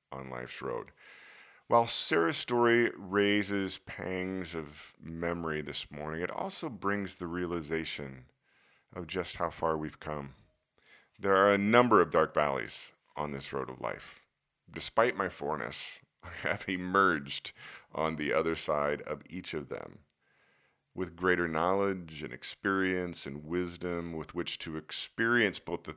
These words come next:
thrill of the next mountaintop vista and face the dark valleys that lie ahead. With each step, I find a strengthened <laughs> muscle of faith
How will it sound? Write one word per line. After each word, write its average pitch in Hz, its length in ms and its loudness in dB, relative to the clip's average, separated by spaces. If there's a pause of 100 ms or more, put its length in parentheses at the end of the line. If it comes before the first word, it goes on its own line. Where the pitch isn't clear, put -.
thrill 151 800 8 (760)
of 107 120 2
the 113 80 4
next 113 280 2
mountaintop 104 720 -2
vista 95 560 0 (540)
and 87 160 -10
face - 800 -2 (560)
the 90 80 -4
dark 95 460 4
valleys 82 680 2
that 71 240 -10
lie 71 260 -4
ahead. 65 460 -6 (1500)
With 92 160 -8
each 95 200 -4
step, 80 380 0 (460)
I 78 120 -8
find 90 800 -2 (340)
a 80 100 -8
strengthened 107 840 0
<laughs> - 20 -6
muscle 95 600 0
of 85 80 -2
faith - 600 2